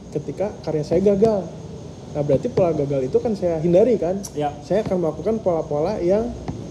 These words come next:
Speaker 1: eh, saya lakukan dulu yang menghasilkan karya yang sukses.
Speaker 2: Hmm.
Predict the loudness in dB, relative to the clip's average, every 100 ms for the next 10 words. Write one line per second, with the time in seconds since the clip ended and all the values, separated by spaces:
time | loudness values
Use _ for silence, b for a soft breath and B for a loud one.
0 | -12 -12 -12 -12 -12 -4 0 2 2 2
1 | 2 2 0 -2 -2 -2 -2 2 4 4
2 | 2 4 4 2 2 0 -2 -8 -14 -14
3 | -14 -16 -16 -16 -14 -2 0 0 -4 -6
4 | -8 -10 -4 -2 0 0 -2 -2 -2 -2
5 | 0 -2 0 0 -2 -14 -10 -6 -6 -6